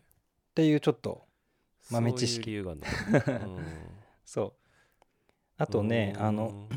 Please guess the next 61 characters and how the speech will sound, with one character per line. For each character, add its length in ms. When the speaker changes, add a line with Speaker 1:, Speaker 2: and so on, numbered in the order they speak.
Speaker 1:
<clears throat> 180
土 80
星 460
っ 80
て 80
さ、 260
Speaker 2:
う 60
ん、 260
う 60
ん。 120
Speaker 1:
あ 120
の、 320
ほ 120
ぼ 120
ガ 100
ス 120
っ 20
て 80
言 60
わ 60
れ 40
て 80
る 80
じ 80
ゃ 40
ん。 80
Speaker 2:
う 80
ん 20
う 20
ん 220
う 120
ん 20
う 20
ん。 40
Speaker 1:
で、 60
周 340
り 80
こ 200
う 40
ガ 140
ス 140
が 80
回 240
っ 80
て 100
て、 220
ま 100
あ、 140
球 180
体 160
に 60
は 80
見 120
え 80
る 80
ん 40
だ 60
け 120
ど、 300
Speaker 2:
う 60
ん。 280